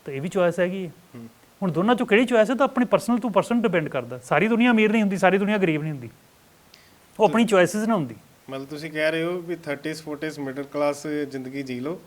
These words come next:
Speaker 2: ਚਾਲੀ ਤੋਂ ਬਾਅਦ ਸਿੱਧਾ ਕਰੋੜਪਤੀ।
Speaker 1: ਹਾਂ, ਜੇ ਤੁਸੀਂ, ਤੁਹਾਡੇ ਕੋਲ ਕੋਈ ਪੁਸ਼ਤੈਨੀ ਗਾ-, ਜਾਇਦਾਦ ਇੰਨੀ ਨਹੀਂ ਹੈਗੀ ਤੁਹਾਡੇ, ਤੁਸੀਂ hand to mouth ਹੀ ਹੋ, ਤੇ ਜਾਂ ਤਾਂ ਇਹ ਚੁਆਇਸ ਆ ਵੀ ਸਾਰੀ ਉਮਰ hand to mouth ਰਹੀਏ, ਤੇ ਜਾਂ ਇਸ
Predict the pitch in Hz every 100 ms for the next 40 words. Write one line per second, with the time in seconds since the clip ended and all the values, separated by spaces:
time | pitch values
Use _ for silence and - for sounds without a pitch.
0 | - _ _ _ - 139 156 156 143 139
1 | 135 135 135 123 120 113 107 - 240 247
2 | 285 - 247 285 254 247 202 254 240 -
3 | - _ - - 285 208 - - - _
4 | _ _ _ - - - _ - 240 -
5 | 214 226 277 185 180 170 170 165 165 214
6 | 214 190 202 147 240 226 185 190 196 127
7 | 117 - _ _ _ _ - - - 233
8 | 214 165 165 175 285 226 196 - 180 123
9 | - _ _ _ _ - 254 170 180 190
10 | 226 220 240 269 269 233 233 254 233 190
11 | 220 247 269 233 208 247 233 214 208 226
12 | 175 - - _ _ - - 247 190 190
13 | 254 269